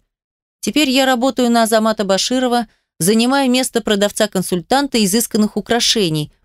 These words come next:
получая оклад в два раза больше, чем в овощной лавке, при этом уставая значительно меньше.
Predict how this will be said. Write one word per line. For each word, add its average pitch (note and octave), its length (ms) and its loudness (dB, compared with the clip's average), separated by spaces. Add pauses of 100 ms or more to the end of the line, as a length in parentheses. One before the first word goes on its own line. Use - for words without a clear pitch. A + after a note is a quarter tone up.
получая G3+ 500 0
оклад A#3+ 420 -2 (320)
в F3 60 -2
два A3 260 2
раза A3 260 0
больше, A3+ 280 -2
чем G3 220 0
в F#3+ 40 -2
овощной G3+ 460 0
лавке, G#3 480 -2 (280)
при F3+ 120 0
этом G#3 240 0
уставая B3 440 0
значительно F#3+ 600 -2
меньше. D#3 540 -4